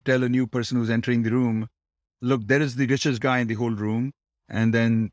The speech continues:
there is the happiest guy in the whole room who's a different guy," chances are that many people are gonna be fascinated by the richest guy and want to talk to him and want to find out the secrets of how they achieved it and so on. So we, as a society, particularly perhaps in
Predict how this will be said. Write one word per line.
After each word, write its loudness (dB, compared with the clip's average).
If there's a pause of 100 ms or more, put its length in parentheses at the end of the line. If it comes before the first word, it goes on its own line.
there 0
is -2
the -2
happiest 0
guy 2
in 0
the -4
whole -2
room -2
who's 0
a 0
different 0
guy," 0 (140)
chances 0
are 2
that 0 (220)
many -2
people -4
are -2
gonna -2
be -2
fascinated -2
by 0
the -2
richest -6
guy -10 (160)
and -2
want 0
to -6
talk -4
to -4
him -4
and -6
want -2
to -6
find 0
out -2
the -4
secrets 0
of -10 (320)
how 2
they 2
achieved -2
it -6
and -10
so -2
on. 0
So 2
we, 0 (220)
as -2
a -2
society, 0
particularly -2
perhaps -2
in -2